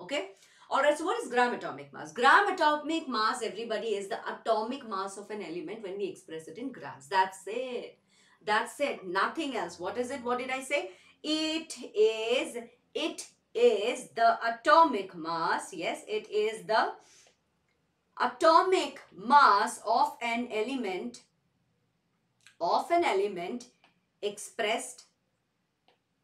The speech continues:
in grams. All right, expressed in grams. All right, that's it, everybody. That's it. That's it that you have to know about gram atomic mass. Okay.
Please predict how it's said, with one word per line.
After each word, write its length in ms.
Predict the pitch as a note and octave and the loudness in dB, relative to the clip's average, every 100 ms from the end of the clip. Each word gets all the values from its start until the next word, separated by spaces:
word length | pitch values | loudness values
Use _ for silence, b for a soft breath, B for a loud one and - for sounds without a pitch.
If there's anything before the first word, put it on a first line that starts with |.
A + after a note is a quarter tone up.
| - | -2
in 380 | B3 B3 B3 C#4 - _ _ _ _ _ _ _ _ _ _ _ _ _ _ _ | 0 0 -2 -10 -16 _ _ _ _ _ _ _ _ _ _ _ _ _ _ _
grams. 760 | A#3+ A#3+ - - - - - - _ _ _ _ _ _ _ | -6 -4 -6 -14 -18 -16 -18 -20 _ _ _ _ _ _ _
All 140 | A3 D4 | 0 2
right, 180 | F#4 - b b b | 2 -2 b b b
expressed 540 | B3 B3+ - A#3+ A#3+ C#4 | -8 -8 -8 -6 -4 -4
in 80 | - - _ _ B3 | -6 -12 _ _ -8
grams. 540 | B3 D#4+ - - - - | -2 0 -2 -6 -14 2
All 160 | - F4 | 6 8
right, 220 | F#4+ F#4 - _ F#3+ E3 | 6 0 -6 _ -18 4
that's 400 | C#4 C#4+ C#4+ - | 8 8 4 -6
it, 160 | F#3+ - | -10 -8
everybody. 560 | C3 C#3 C3+ B2+ D#3 - | -10 -10 -12 -14 -16 -6
That's 320 | B3 A#3+ A#3 - | 0 2 0 -8
it. 200 | F3+ D#3+ | -12 -8
That's 260 | F#3+ F#3+ G3 | -6 -6 -8
it 120 | F#3+ | -8
that 160 | F3+ | -10
you 80 | F3 | -10
have 160 | F3 D3 | -12 -12
to 120 | F3 | -10
know 160 | D#3 F3 | -10 -10
about 360 | E3 D#3+ C#3+ | -8 -8 -8
gram 280 | - D#3 D#3 | -10 -12 -10
atomic 440 | D3+ D3+ D3+ A#3 E3 | -12 -14 -12 -12 -14
mass. 280 | C3+ - | -16 -12
Okay. 260 | F#3+ D#4+ D4 | -10 -8 -8